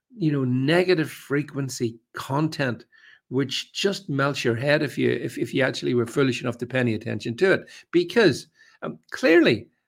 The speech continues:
Israel has killed some Hamas terrorists, probably quite a few. Why can't that number be given? Well, for the same reason as Russia has clearly killed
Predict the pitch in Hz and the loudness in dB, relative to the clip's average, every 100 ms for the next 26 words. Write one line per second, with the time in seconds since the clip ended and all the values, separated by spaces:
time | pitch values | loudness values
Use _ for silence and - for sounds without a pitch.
0 | _ _ 170 131 143 123 123 120 - 135 | _ _ 2 2 2 0 -2 -8 -2 0
1 | 113 - 127 110 117 113 110 117 - 120 | 0 -2 -4 -2 -2 -2 -4 -8 -6 -2
2 | 117 107 110 - _ _ _ _ _ _ | -2 -2 -8 -16 _ _ _ _ _ _
3 | - - 151 131 123 131 - 135 123 120 | -2 4 6 4 -4 -6 -2 0 0 -2
4 | - - 233 101 - _ _ _ _ _ | -2 0 0 -4 -12 _ _ _ _ _
5 | _ _ - 220 233 - 190 165 - 180 | _ _ 0 2 2 -2 -2 0 -2 0
6 | 147 127 120 127 123 190 180 107 - _ | 0 0 0 0 2 2 2 -4 -10 _
7 | _ _ _ - - - 165 117 - - | _ _ _ -20 0 6 6 4 -2 0
8 | 151 151 196 208 185 147 131 127 127 120 | 0 2 4 4 4 2 0 -2 -2 -2
9 | - _ _ 123 147 190 - 175 101 _ | -6 _ _ 2 2 2 2 0 -2 _
10 | _ _ - 165 120 - 147 139 127 123 | _ _ -8 -6 -6 0 2 4 4 0
11 | - 131 120 104 | 0 2 2 -2